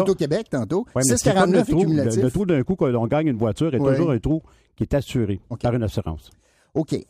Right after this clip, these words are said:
Speaker 1: Euh, est-ce que vous êtes en règle avec la Régie des loteries et courses ?
Speaker 2: Oui.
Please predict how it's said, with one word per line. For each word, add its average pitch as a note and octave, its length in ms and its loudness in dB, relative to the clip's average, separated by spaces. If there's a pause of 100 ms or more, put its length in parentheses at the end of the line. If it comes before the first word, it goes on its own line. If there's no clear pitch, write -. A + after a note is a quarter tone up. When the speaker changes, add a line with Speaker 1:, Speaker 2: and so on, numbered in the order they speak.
(120)
Speaker 1:
Euh, C#3 680 0 (1000)
est-ce G#3 220 0
que D4 300 0 (260)
vous C3+ 240 -2
êtes D#3+ 160 -4
en C3 120 0
règle D#3 500 -4 (120)
avec A#2+ 300 -4
la A2+ 100 -4
Régie A#2 240 -4
des C3+ 80 -2
loteries A2+ 400 -6
et - 40 -10
courses ? - 440 -20
Speaker 2:
Oui. F3+ 180 -4